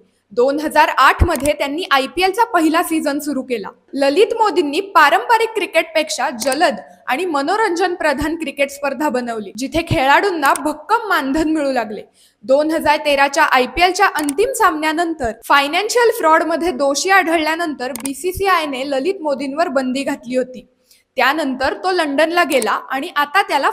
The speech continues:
फरार मानले जाते. ललित मोदींमुळे आयपीएल आज जगभरात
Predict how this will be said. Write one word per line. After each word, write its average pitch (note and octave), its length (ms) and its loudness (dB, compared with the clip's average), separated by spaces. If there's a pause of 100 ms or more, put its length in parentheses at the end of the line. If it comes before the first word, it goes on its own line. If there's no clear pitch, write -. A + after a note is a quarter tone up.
फरार D4 280 4
मानले C4 360 0
जाते. A3+ 360 -8 (260)
ललित C#4 400 0
मोदींमुळे F#4 640 4
आयपीएल C#4 600 2
आज D4 280 2 (100)
जगभरात C#4+ 640 0